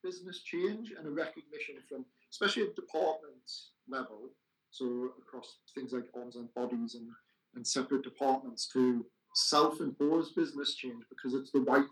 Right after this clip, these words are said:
thing to do. And again, it comes back to the, the purpose and the vision and the why. Why is an organisation implementing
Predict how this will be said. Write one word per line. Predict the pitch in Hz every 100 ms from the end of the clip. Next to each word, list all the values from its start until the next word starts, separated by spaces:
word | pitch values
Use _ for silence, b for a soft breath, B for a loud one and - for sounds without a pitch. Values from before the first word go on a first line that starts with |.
| -
thing | 147
to | 147 -
do. | 156 180 208 B B B
And | 131 131
again, | - 165 160
it | 151
comes | - 151 -
back | 139 - -
to |
the, | 127 123 127 - -
the | 120 - -
purpose | 151 156 156 143 139
and | 123
the | 117
vision | 139 156 165
and | 135 117
the |
why. | 117 117 120 131 135 - _ _
Why | - 131
is | 151 151
an | 143
organisation | 143 131 127 123 117 117 113 120
implementing | 120 - 127 117